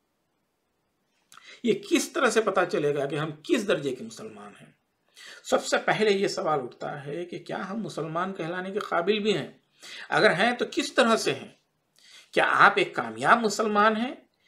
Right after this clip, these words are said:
या का-, क्या आप एक नाकाम मुसलमान हैं? इन सा-, सारे सवालों का जवाब बिना इम्तिहान के दिया ही नहीं जा सकता।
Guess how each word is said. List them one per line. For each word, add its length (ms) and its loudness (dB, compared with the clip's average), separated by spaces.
या 60 -6
का-, 340 4
क्या 160 4
आप 280 8
एक 180 -6
नाकाम 580 4
मुसलमान 520 -4
हैं? 200 -20
इन 200 -2
सा-, 360 0
सारे 320 0
सवालों 360 -2
का 100 -8
जवाब 360 -10
बिना 320 -8
इम्तिहान 600 -10
के 120 -4
दिया 300 -8
ही 220 -6
नहीं 200 -4
जा 120 -10
सकता। 480 -20